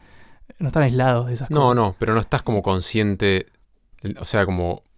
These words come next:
Speaker 2: ojo que no ve, corazón que no siente.
Speaker 1: Hmm.
Speaker 2: Em,
Speaker 1: Hmm.
Speaker 2: si estuvieras viendo en la cara el sufrimiento
Speaker 1: Sí, bueno.
Speaker 2: <laughs>
Speaker 1: Sí, por
Speaker 2: este,
Speaker 1: supuesto.
Speaker 2: o sea, que al no estar viéndolo en la cara estás tal vez decidiendo no verlo también, porque
Speaker 1: Hmm.
Speaker 2: podrías estar yendo a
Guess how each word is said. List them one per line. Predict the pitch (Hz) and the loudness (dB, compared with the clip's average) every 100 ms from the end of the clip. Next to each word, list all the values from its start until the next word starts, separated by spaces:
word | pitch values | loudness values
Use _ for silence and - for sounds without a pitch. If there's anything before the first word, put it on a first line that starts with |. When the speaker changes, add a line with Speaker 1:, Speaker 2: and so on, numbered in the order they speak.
| _ - | _ -12
Speaker 2:
ojo | - 101 | -8 -4
que | 95 | -2
no | 90 | 0
ve, | 95 98 | 0 0
corazón | 92 - 98 | -2 -2 -4
que | 92 | -4
no | 85 | -4
siente. | 104 101 107 104 92 - | -2 -2 0 -4 -6 -6
Speaker 1:
Hmm. | 151 131 117 - - | -4 -4 -6 -14 -14
Speaker 2:
Em, | 90 85 82 80 95 - - | -10 -8 -10 -12 -16 -20 -6
Speaker 1:
Hmm. | 143 127 - | -4 -4 -6
Speaker 2:
si | - | -16
estuvieras | - 101 113 95 | -6 -2 0 0
viendo | 98 107 107 101 87 | 0 2 2 2 0
en | 85 85 | -2 -4
la | 82 | -2
cara | - 101 101 | 2 4 4
el | |
sufrimiento | - 87 87 87 98 104 196 | 0 -6 -4 0 2 2 2
Speaker 1:
Sí, | - 143 | 2 4
bueno. | 135 107 - | 4 0 2
Speaker 2:
<laughs> | 147 - 123 - - - | 4 6 4 4 -8 -12
Speaker 1:
Sí, | - 147 | -6 -4
por | 123 104 | -2 -2
Speaker 2:
este, | |
Speaker 1:
supuesto. | 98 92 - - - - | -2 -4 -6 -16 -20 -12
Speaker 2:
o | 104 | -4
sea, | 98 92 | -2 -2
que | 98 98 - | -4 -10 -6
al | 98 92 95 | -2 0 0
no | 110 | 0
estar | - 123 | 2 2
viéndolo | 107 113 113 | 4 4 4
en | 101 | 4
la | 87 | 2
cara | 110 107 | 2 2
estás | - 92 | 0 -4
tal | - 92 | -2 0
vez | 98 | -2
decidiendo | 87 - 87 90 85 85 | -6 -6 -4 -2 -2 -2
no | 85 | 0
verlo | 87 92 | -2 -2
también, | 90 87 87 82 82 - | -6 -2 -2 -4 -10 -12
porque | 95 87 80 | -12 -10 -8
Speaker 1:
Hmm. | 139 - - | -8 -8 -4
Speaker 2:
podrías | 90 90 98 90 - | -2 0 0 0 -4
estar | - 87 | -10 -8
yendo | 95 87 82 82 | -6 -4 -4 -6
a | 78 | -8